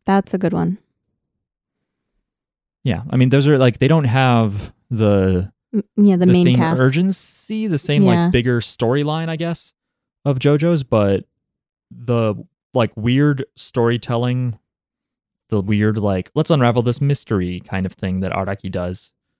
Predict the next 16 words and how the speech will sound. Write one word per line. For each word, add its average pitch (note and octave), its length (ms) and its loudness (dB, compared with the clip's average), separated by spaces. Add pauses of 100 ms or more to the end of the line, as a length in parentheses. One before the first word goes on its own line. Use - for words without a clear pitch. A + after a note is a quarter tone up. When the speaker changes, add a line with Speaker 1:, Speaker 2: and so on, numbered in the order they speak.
(380)
Speaker 2:
is G#2+ 120 -14
very G2 260 -2
present. F#2 400 -8 (400)
Speaker 1:
I C#4+ 60 0
think B4 160 2
it B4+ 100 2
depends C4 340 0
also G3 280 2
on E3 180 2
who F#3 200 4
they E3 200 2
are, D#3 200 0
'cause F#3+ 220 -8
they F#3+ 100 2
might F#3 240 2 (120)
be F3+ 240 -2